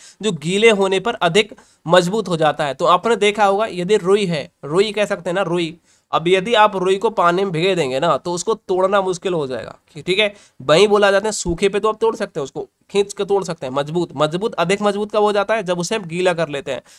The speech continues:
तो कपास को गीला करने पर क्या हो जाता है? बहुत मजबूत हो जाता है या फिर अधिक मजबूत हो जाता है।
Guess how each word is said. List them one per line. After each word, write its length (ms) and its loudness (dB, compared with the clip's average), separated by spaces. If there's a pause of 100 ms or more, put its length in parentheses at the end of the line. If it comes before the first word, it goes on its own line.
तो 80 -8
कपास 420 2
को 120 -4
गीला 280 0
करने 280 -4
पर 140 -6
क्या 140 -2
हो 80 0
जाता 200 -4
है? 60 -6
बहुत 360 -2
मजबूत 380 -8
हो 80 -8
जाता 240 -6
है 80 -4
या 120 -6
फिर 120 -8
अधिक 320 -6
मजबूत 380 -4
हो 120 -4
जाता 260 0
है। 140 -6